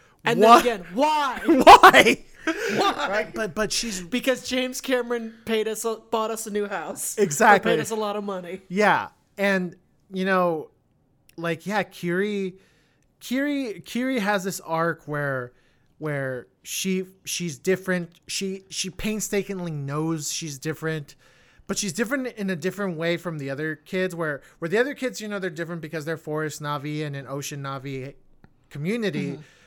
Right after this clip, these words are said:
Speaker 2: She's like, "I, I, I, I feel like a closer connection to the world than I think anyone else does, and it's driving me crazy."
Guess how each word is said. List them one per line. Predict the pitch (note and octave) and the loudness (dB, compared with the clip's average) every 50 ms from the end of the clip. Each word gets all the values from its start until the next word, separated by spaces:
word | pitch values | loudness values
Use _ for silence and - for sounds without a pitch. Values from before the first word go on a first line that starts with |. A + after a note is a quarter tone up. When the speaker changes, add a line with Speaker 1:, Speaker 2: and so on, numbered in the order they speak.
| _ _ | _ _
Speaker 2:
She's | - F#3+ F#3 D3 | -12 -10 -8 -2
like, | F3+ G3 F#3+ F#3 F3+ F#3 - - _ _ _ _ _ - | 0 2 2 2 0 -2 -8 -18 _ _ _ _ _ -6
"I, | E3 F3 E3+ - - | -6 -6 -6 -4 -2
I, | F3 F#3 F#3+ F#3 - - | -2 -2 -2 -2 -4 -4
I, | D#3 F3 F3+ F3+ F3+ F3 F3+ - | -2 0 0 0 -2 -4 -6 -6
I | - D#3+ F3 E3+ | -4 -4 -4 -4
feel | D3+ - - - - G3+ G#3+ A3 A3 G#3 G3+ F#3+ F3+ D#3+ D3+ - _ _ _ _ _ _ _ | -6 -8 -10 -6 -4 0 2 4 4 6 4 4 2 0 -6 -12 _ _ _ _ _ _ _
like | E3 E3 F3 E3+ - - | -6 -4 -4 -6 -6 -10
a | D#3+ E3 | -12 -12
closer | E3 - - G3+ F#3+ F#3 - - | -10 -6 -2 0 0 0 0 -4
connection | F3+ - F3 E3 D#3 E3 E3 - - - F3+ F3 E3+ | -8 -8 -8 -6 -4 -6 -6 -6 -6 -6 -4 -6 -6
to | E3 - D#3+ | -6 -8 -8
the | C3+ D3 | -8 -8
world | B2+ C3+ D#3+ E3+ E3+ E3 D#3 D3+ C#3 C3 | -4 -2 0 0 2 0 0 -2 -4 -6
than | D3+ D3 C#3 | -8 -8 -8
I | C3+ C3+ | -8 -8
think | - - D#3+ D3 | -8 -10 -8 -8
anyone | E3 D#3+ D#3+ D#3 D3 C#3 C#3 | -8 -8 -6 -8 -6 -6 -6
else | D#3 E3 E3 - | -6 -6 -6 -6
does, | - D3+ C3+ C3 B2 B2 A#2+ - | -8 -8 -6 -6 -8 -8 -10 -12
and | C#3 C3 C3 D3+ | -14 -14 -14 -14
it's | E3 C#3+ - - | -16 -16 -16 -8
driving | - E3+ D#3+ D#3 C#3+ D3+ C#3+ | -4 -4 -4 -4 -6 -8 -10
me | C#3 | -10
crazy." | B2+ - - F3 F3 F3 D3+ B2+ B2+ A2 | -12 -8 -6 -4 -4 -4 -6 -8 -12 -16